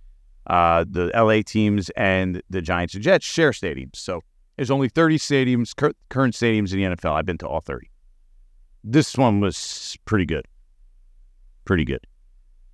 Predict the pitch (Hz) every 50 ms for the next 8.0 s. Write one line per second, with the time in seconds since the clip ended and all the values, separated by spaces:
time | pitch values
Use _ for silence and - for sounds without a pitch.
0 | _ - - 87 82 76 76 76 76 73 71 - _ _ _ _ _ _ _ _
1 | _ _ _ - _ _ _ - _ _ _ _ _ _ _ _ _ _ _ _
2 | _ _ _ - 131 117 90 101 120 127 123 120 110 - - 113 110 107 101 -
3 | _ _ _ _ _ _ - 139 139 135 120 - - 127 113 104 104 98 98 92
4 | 87 92 90 82 - - - - 76 - - - - _ _ _ _ _ _ _
5 | _ _ _ _ _ _ _ _ - 98 - 120 143 135 117 113 - 113 101 95
6 | _ _ _ _ _ - 123 127 - - _ _ _ _ - 170 131 147 143 -
7 | - - 139 123 104 131 120 120 110 117 120 113 117 117 117 113 113 110 107